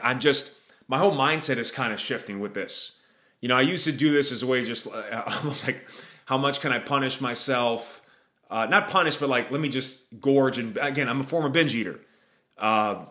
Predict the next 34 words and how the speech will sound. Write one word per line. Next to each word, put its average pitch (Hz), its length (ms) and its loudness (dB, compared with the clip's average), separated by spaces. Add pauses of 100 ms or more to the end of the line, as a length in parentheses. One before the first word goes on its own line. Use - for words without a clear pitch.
(100)
it's 110 160 -6
an 147 60 2
eating 156 180 2
disorder. 92 540 -4
I, 104 260 0
I - 20 2
had 127 280 4
it, 85 240 -8
and 101 140 -10
I, 104 140 -6
and 113 80 -2
I 107 120 0
still 143 320 2
battle 123 480 2
it, 117 240 -4
but 113 220 0
I, 117 160 0
I've 117 140 -2
gotten 160 280 4
to 139 100 -4
the 127 60 -4
point 127 320 -2
now, 123 480 2
I - 180 -20
think 135 120 -2
it's 123 100 -4
a - 20 -6
combination 120 460 0
of 104 80 -8
age, 120 320 0
maturity, 117 460 -4
and 110 100 -4
just, 113 200 -4
like, 104 220 -2